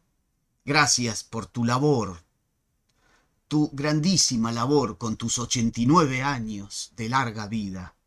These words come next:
por la cultura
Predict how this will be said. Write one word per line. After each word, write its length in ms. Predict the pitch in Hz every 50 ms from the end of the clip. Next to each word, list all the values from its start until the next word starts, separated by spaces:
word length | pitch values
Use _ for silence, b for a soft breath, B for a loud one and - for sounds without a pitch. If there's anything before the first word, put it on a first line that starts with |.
| _ _ _ _ _ _ _ _ _ _ _ _ _ _ _ _ _ _ _ _ _ _ _ _ _ _
por 400 | - 120 117 113 107 107 - _ _ _ _ _ -
la 260 | 113 113 107 101 -
cultura 760 | - 110 107 98 - - 139 127 117 101 92 92 101 -